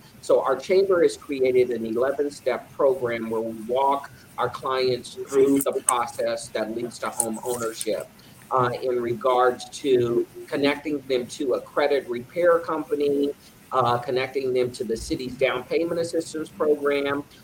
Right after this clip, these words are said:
also enrolling them in an online, uh, hud certified program where they receive a certificate that will allow them to apply for additional funding. We pair them with a real estate agent and an insurance broker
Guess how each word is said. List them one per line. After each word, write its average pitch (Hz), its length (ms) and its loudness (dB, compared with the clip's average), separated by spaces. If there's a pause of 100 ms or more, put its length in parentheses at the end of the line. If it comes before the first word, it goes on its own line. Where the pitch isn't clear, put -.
(140)
also 143 400 2
enrolling 135 560 2
them 127 240 2
in 120 240 -6
an 113 160 -6
online, 123 800 -2
uh, - 220 -8
hud 139 260 -2
certified 131 640 0
program 123 640 0 (260)
where 123 160 6
they 120 200 2
receive 117 500 -4
a 127 100 4
certificate 139 840 0
that 110 180 -2
will 110 200 2
allow 127 500 2
them 123 320 2 (220)
to 127 220 4
apply 131 440 0
for 135 200 4
additional 117 540 -2 (120)
funding. 139 680 2 (280)
We 120 120 -4
pair 135 300 2
them 123 180 2
with 110 180 -4
a 110 60 2
real 139 300 6
estate 135 480 2
agent 123 640 -2 (240)
and 117 120 -2
an 117 120 -2
insurance 135 600 0
broker 117 840 0